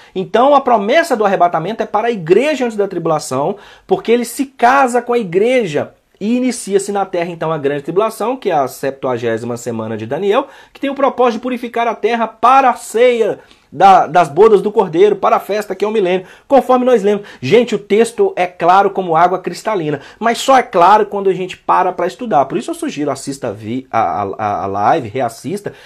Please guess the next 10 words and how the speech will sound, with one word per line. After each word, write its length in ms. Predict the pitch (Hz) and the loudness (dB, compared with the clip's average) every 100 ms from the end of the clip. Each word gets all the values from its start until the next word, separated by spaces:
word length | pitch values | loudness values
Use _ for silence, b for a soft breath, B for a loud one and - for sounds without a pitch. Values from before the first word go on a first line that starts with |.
| B | B
e 80 | 165 | 0
assista 600 | 214 - - 190 226 - | 0 0 -8 -4 -4 -2
a 40 | 233 | -4
minha 360 | 185 202 220 | -2 -4 -4
playlist 800 | 220 214 214 185 156 170 185 - | -2 2 2 0 -6 -6 -8 -10
sobre 320 | 208 - 190 190 | -8 -2 2 4
o 60 | |
arrebatamento 760 | 185 190 185 185 185 156 165 175 | 2 0 -2 -2 -4 -4 -6 -2
da 140 | 175 | -2
igreja. 580 | 175 165 196 185 139 | 0 6 6 6 2